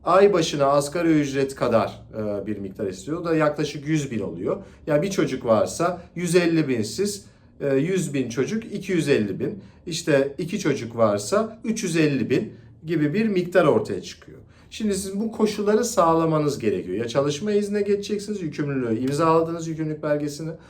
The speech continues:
artık bu şartları sağlamanız gerekiyor. Ya bu altı ay içinde çalışma iznine geçeceksiniz ya da, e, o parayı, e, toparlayacaksınız, parayı hazırlayacaksınız. Bank, Türk banka hesabınızda. Banka hesabınızda da zaten biliyorsunuz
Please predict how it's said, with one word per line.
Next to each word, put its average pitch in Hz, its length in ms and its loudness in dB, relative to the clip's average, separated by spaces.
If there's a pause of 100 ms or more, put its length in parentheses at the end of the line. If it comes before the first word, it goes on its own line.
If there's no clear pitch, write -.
(200)
artık 143 300 2
bu 131 60 -4
şartları 127 420 0
sağlamanız 151 560 -2
gerekiyor. 165 460 -2 (380)
Ya 185 160 6
bu 196 80 10
altı 175 280 4
ay 160 60 2
içinde 143 240 -2
çalışma 135 440 0
iznine 190 280 0
geçeceksiniz 190 880 -6 (260)
ya 175 300 6
da, 185 400 2 (220)
e, 165 160 0
o 196 220 2
parayı, 202 360 8
e, 143 720 4
toparlayacaksınız, 117 920 -2
parayı 151 300 2
hazırlayacaksınız. 104 960 -8 (260)
Bank, 127 260 2
Türk - 260 -6
banka 120 300 0
hesabınızda. 95 840 -6 (320)
Banka 151 360 4
hesabınızda 120 720 0
da 113 40 0
zaten 113 440 -2
biliyorsunuz 113 320 -8